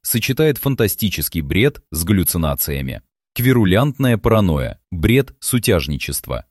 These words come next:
Человек одержим идеей восстановления справедливости, пишет бесконечные жалобы в инстанции, судится. Стадии бреда. Резидуальный бред. Это остаточные бредовые убеждения, которые сохраняются после купирования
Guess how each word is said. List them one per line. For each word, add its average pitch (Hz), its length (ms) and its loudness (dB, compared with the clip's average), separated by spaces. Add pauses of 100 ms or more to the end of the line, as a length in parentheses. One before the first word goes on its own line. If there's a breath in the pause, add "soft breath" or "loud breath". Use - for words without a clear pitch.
(100)
Человек 123 520 2
одержим 104 480 4
идеей 85 480 2
восстановления 90 840 2
справедливости, 95 920 0 (100)
пишет 160 320 0
бесконечные 98 800 0
жалобы 80 400 2
в 73 80 -6
инстанции, 85 760 -2 (120)
судится. - 720 -4 (480)
Стадии 92 500 0
бреда. 73 460 -4 (240)
Резидуальный 113 720 4
бред. - 340 -6 (320)
Это 143 280 4
остаточные 98 640 2
бредовые 87 460 2
убеждения, 80 680 0
которые 151 400 0
сохраняются 117 640 2
после 127 480 0
купирования 95 680 2